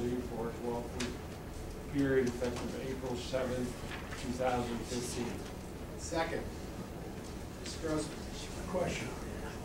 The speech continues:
Speaker 2: Bob Stevens.
Speaker 3: Joe, the family com-, family medical leave from May first, does that run into the summer or into the fall?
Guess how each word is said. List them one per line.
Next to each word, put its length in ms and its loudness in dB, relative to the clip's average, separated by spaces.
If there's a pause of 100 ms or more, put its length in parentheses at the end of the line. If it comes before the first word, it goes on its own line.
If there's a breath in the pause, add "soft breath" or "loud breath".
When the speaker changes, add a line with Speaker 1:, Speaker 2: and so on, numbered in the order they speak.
(280)
Speaker 2:
Bob 180 0
Stevens. 460 0 (340)
Speaker 3:
Joe, 260 4 (1800)
the 260 4 (420)
family 360 6
com-, 400 2 (220)
family 300 6
medical 420 2
leave 360 6
from 360 0
May 160 4
first, 420 0 (1080)
does 100 -4
that 180 4
run 180 8
into 260 12
the 160 4
summer 520 4 (160)
or 140 2 (1600)
into 140 4
the 140 4
fall? 540 8